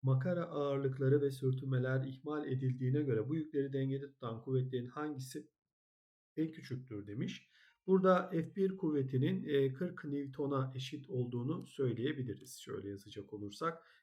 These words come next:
F bir kırk Newton. Burada bakacak olursak şurada da bir F iki kuvveti var. F iki, F iki, şurada iki F iki kuvveti oluyor. Bu iptedeki gerilme F iki kuvveti olacak. Toplamı dört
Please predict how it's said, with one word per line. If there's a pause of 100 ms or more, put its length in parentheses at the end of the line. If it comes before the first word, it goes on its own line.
F
bir
kırk
Newton. (400)
Burada
bakacak
olursak
şurada
da
bir
F
iki
kuvveti
var. (280)
F
iki,
F
iki,
şurada
iki
F
iki
kuvveti
oluyor. (240)
Bu
iptedeki
gerilme
F
iki
kuvveti
olacak. (280)
Toplamı
dört